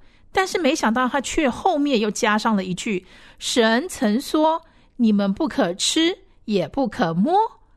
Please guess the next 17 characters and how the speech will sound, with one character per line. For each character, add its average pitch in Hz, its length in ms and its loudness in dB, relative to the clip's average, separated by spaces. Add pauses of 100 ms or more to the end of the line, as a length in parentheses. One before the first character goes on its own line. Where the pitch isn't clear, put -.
(120)
免 185 240 0
得 175 120 0
你 214 140 2
们 156 180 -6
死。” - 380 -10 (1080)
神 359 340 0
有 392 140 2
说 359 220 0
这 381 200 0
一 311 40 0
句 370 220 -2
吗 254 380 0 (500)
？“也 190 260 2
不 175 140 -2
可 254 180 2
以 254 80 4
摸。” 262 460 2